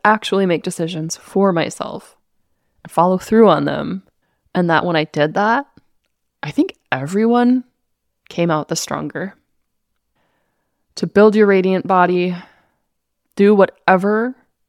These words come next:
it takes to feel confident, even if you have to kind of pretend, but still do the thing. Give yourself the opportunity to build confidence.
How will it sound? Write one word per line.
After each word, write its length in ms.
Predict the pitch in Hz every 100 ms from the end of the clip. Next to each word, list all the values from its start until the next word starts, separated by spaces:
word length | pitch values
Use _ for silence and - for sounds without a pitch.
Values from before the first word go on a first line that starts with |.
| _ _
it 160 | 185 185
takes 260 | 185 165 -
to 100 | 175
feel 180 | 165
confident, 680 | 165 - 160 - - 156 202 - - _ _ _ _ _ _ _ _ _ _ _ _ _ _
even 240 | 180 175
if 140 | 175 175
you 60 |
have 120 | 175 -
to 80 |
kind 220 | 175 175 165
of 100 | -
pretend, 840 | 143 - - 190 160 143 202 - _ _ _ _ _ _ _ _
but 140 | 190 -
still 240 | - 202
do 360 | 160 180 220 220
the 140 | 180
thing. 340 | - 160 143 156
Give 140 | 185
yourself 600 | 196 196 - 185 175 -
the 140 | - 165
opportunity 960 | 156 156 - - 190 190 143 127 160 -
to 160 | - 165
build 420 | - 175 170 -
confidence. 880 | - 156 165 - - - - -